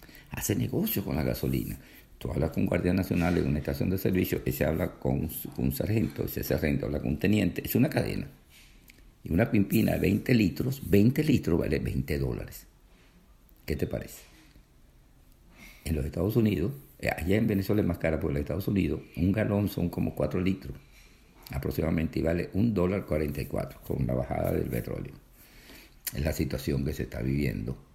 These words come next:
en mi cari-, mi querido país. Otras informaciones que estamos leyendo aquí en el,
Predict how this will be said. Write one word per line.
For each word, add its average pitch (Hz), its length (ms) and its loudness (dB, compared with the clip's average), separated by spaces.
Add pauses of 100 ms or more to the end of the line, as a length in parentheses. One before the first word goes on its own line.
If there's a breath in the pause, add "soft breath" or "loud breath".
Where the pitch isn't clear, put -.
en 73 260 -6
mi - 160 -2
cari-, - 460 -4
mi 71 180 -4
querido 67 400 -2
país. - 580 -8 (1700 loud breath)
Otras 76 320 -2
informaciones 85 1000 -2 (140)
que - 100 -14
estamos 78 460 -4
leyendo 71 540 0
aquí 85 560 -2
en 64 200 0
el, 50 640 -8